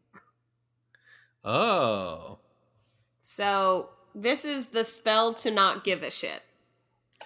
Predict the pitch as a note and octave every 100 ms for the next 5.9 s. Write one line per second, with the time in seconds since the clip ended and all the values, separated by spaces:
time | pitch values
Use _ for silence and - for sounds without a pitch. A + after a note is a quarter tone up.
0 | - - G#2+ A2+ D3 D#3+ - G2 G2 C3
1 | C#3 C#3+ D3 G#3 - - - F#3 F#3 A#3
2 | A#3 D4 - B3 C#4 D4 D4 D4+ F4 C#4+
3 | E3+ A#2 - - F#3+ A3 A3 A#3 C#4 D4
4 | - D#3+ G#3 F3+ G3+ - G3 F#3 - F#3+
5 | G3 F#3+ F#3+ G#3+ B3+ D#3 C#3+ G3